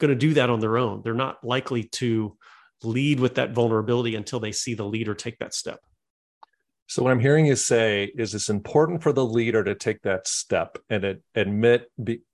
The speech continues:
Speaker 2: mistakes, admit, "I, I need help," or, "I don't know everything," to be vulnerable. And also
Speaker 1: Yeah.
Speaker 2: kind of use that as a gauge for the team. Are people opening up? Are they being vulnerable? If they're
Speaker 1: Yeah.
Speaker 2: not, then we probably have some work to do on the,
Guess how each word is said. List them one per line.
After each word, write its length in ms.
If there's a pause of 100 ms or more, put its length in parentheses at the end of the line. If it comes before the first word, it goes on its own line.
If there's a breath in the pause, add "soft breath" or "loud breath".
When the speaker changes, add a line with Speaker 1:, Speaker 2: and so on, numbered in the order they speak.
(720)
Speaker 2:
mistakes, 800
admit, 440
"I, 240
I 120
need 240
help," 420
or, 100
"I 40
don't 260
know 220
everything," 640 (500 loud breath)
to 60
be 220
vulnerable. 800 (120)
And 140
also 400
Speaker 1:
Yeah. 100 (160)
Speaker 2:
kind 200
of 180 (100)
use 300
that 160
as 160
a 60
gauge 360
for 180
the 120
team. 480
Are 160
people 480
opening 360
up? 200
Are 180
they 220
being 340
vulnerable? 640 (380 soft breath)
If 160
they're 200
Speaker 1:
Yeah. 60
Speaker 2:
not, 460
then 160
we 80
probably 340
have 220
some 240
work 220
to 100
do 260
on 140
the, 260